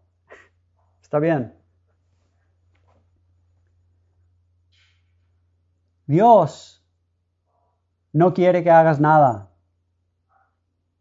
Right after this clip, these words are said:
Dios quiere que conozcas a Cristo su Hijo.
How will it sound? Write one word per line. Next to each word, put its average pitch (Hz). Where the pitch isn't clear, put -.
Dios 160
quiere 180
que 151
conozcas 151
a 208
Cristo 185
su 180
Hijo. 165